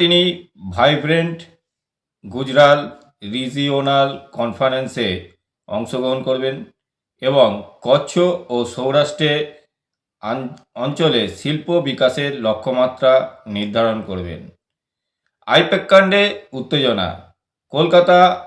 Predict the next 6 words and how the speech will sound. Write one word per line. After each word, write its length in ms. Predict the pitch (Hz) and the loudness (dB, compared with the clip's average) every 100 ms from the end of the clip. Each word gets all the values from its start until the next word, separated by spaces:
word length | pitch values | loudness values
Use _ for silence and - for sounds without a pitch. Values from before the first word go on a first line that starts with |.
| - 120 | -2 2
আইপ্যাক 380 | 139 156 156 156 - _ _ _ _ | 4 6 6 4 -4 _ _ _ _
দপ্তরে 500 | 104 117 - 147 120 95 90 _ - 123 | 0 0 2 -2 0 -2 -8 _ -14 -8
ইডির 340 | 135 151 151 151 _ _ | -2 0 0 -4 _ _
হানার 420 | 117 120 131 135 135 - - _ 120 | -4 2 4 4 2 -4 -20 _ -12
পরিস্থিতি 440 | 143 151 160 160 | -10 -8 -6 -4
উত্তপ্ত। 480 | 147 110 - 110 - | -4 -4 -2 -4 -4